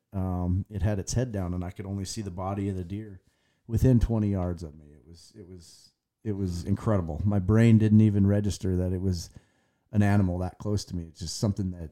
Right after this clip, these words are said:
I wasn't expecting. You know, normally you don't just walk up on 'em that close. And, um, and that thing lifted its head up, and I saw this just beautiful big ten point.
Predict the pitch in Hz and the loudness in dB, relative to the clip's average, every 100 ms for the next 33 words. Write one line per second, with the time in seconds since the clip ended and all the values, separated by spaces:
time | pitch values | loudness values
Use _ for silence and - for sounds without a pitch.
0 | - 98 98 95 82 - - 123 - 64 | -6 -2 0 0 -2 -4 -8 -8 -10 -18
1 | 76 78 82 98 101 87 85 90 90 - | -18 -18 -10 -2 -2 -2 -4 -8 -12 -8
2 | 90 92 110 - 78 80 80 - 107 107 | -6 -4 -4 -4 -4 -4 -6 -8 -4 -2
3 | 80 - _ _ _ _ _ _ _ _ | -4 -10 _ _ _ _ _ _ _ _
4 | _ _ - 98 92 90 87 78 76 - | _ _ -4 0 0 -2 -4 -6 -6 -8
5 | _ _ _ _ _ 101 90 95 - 92 | _ _ _ _ _ 0 0 0 0 0
6 | 90 95 - 85 85 - 98 82 78 _ | 0 -2 -6 -16 -16 -8 -6 -6 -8 _
7 | _ _ 90 87 87 - 95 90 87 80 | _ _ -6 -2 -2 0 0 0 -2 -4
8 | - 98 82 - 92 98 95 - 90 82 | -8 -8 -8 -12 -12 -12 -12 -16 -12 -2
9 | 98 87 90 _ 120 104 - 92 85 | 0 0 -8 _ 2 4 4 4 0